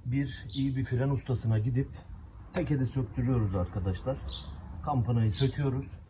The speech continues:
Balataları balata sprey ile içini temizlememiz gerekiyor. Çünkü biliyorsunuz, karavanla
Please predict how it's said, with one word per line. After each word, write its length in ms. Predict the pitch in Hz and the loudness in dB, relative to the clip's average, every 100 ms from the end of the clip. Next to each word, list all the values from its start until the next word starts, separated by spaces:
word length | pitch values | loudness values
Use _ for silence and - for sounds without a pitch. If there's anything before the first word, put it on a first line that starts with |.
| - - - 110 | -14 -14 -6 0
Balataları 600 | 127 131 135 123 110 110 | 2 2 2 2 4 4
balata 300 | 117 120 127 | 4 4 2
sprey 420 | - 110 131 117 | -2 -2 0 0
ile 140 | 107 | 0
içini 320 | 117 - 117 117 | -2 0 -2 0
temizlememiz 720 | 120 110 107 113 113 123 113 | 2 2 2 2 4 4 4
gerekiyor. 500 | 110 98 101 104 147 - - - - - | 2 2 0 -2 -4 -8 -12 -12 -12 -10
Çünkü 400 | - 135 120 135 139 - - | -2 0 2 0 -2 -6 -6
biliyorsunuz, 500 | 156 135 - 110 - - | 0 0 2 0 -2 0
karavanla 540 | 120 117 117 113 113 | 2 4 4 4 2